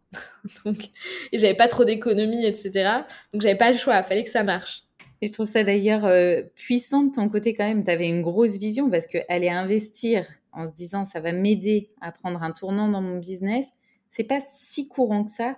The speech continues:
Speaker 2: surtout quand ça marche pas très bien au départ.
Speaker 1: Bah, ça marchait quand même pas mal. J'étais freelance, je me sortais un salaire, j'étais à Bali, je, je, j'avais pas, euh,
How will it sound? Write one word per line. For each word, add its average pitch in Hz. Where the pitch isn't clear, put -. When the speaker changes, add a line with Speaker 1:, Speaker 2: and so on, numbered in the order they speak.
Speaker 2:
surtout 247
quand 214
ça 208
marche 180
pas 214
très 208
bien 202
au 190
départ. 180
Speaker 1:
Bah, 269
ça 320
marchait 440
quand 320
même 262
pas 208
mal. 196
J'étais 214
freelance, 247
je 208
me 196
sortais 190
un 180
salaire, 247
j'étais 185
à 160
Bali, 233
je, 196
je, 185
j'avais 190
pas, 226
euh, 190